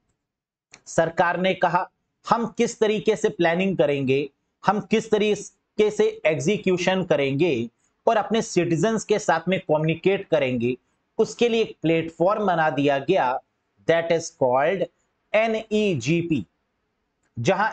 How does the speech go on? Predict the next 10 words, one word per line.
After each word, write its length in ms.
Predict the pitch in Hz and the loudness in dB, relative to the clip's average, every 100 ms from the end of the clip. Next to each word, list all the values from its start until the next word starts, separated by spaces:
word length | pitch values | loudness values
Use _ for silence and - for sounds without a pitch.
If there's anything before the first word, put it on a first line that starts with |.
| - | -2
एन 160 | 185 196 | -2 0
का 200 | 208 202 | 0 0
मतलब 360 | 190 185 185 | 0 0 0
है 160 | 170 185 | 2 0
national, 580 | 160 143 139 170 190 160 _ _ _ _ _ _ | 0 -2 -2 0 0 -2 _ _ _ _ _ _
ई 180 | 214 233 | 0 0
का 180 | - 208 | 0 0
मतलब 380 | 196 185 190 170 | 0 0 0 2
है 200 | 175 180 | 0 0
electronic, 840 | 147 143 - 160 151 156 190 | 0 -2 0 0 0 0 -2